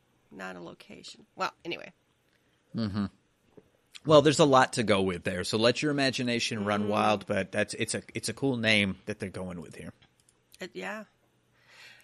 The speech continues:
Speaker 1: Uh, the new twenty-four person alliance raid's gonna be added. That's like, uh, Yorha and Crystal Tower. It's not gonna be a collab. It's gonna be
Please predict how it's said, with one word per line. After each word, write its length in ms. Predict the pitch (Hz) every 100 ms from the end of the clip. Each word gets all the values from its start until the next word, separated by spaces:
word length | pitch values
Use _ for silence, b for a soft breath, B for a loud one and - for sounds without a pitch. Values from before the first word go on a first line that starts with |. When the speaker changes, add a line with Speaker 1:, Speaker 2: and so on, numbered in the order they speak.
| B B 226
Speaker 1:
Uh, 240 | 214 208
the 100 | 214
new 160 | 220 220
twenty-four 460 | 247 220 226 214
person 320 | - 226 214
alliance 480 | 196 190 202 220 -
raid's 220 | 262 262
gonna 120 | - 262
be 120 | 247
added. 420 | 254 262 285 320 - B B
That's 280 | 208 202 -
like, 280 | 208 196 -
uh, 80 | 180
Yorha 600 | 180 175 180 190 180 175
and 160 | - 180
Crystal 240 | 185 - 175
Tower. 300 | 185 175 175 B B -
It's 180 | -
not 280 | 220 254 359
gonna 140 | 311 277
be 80 |
a 40 | 262
collab. 500 | - 262 240 180 151
It's 140 | -
gonna 220 | - 202 214
be 420 | 220 220 220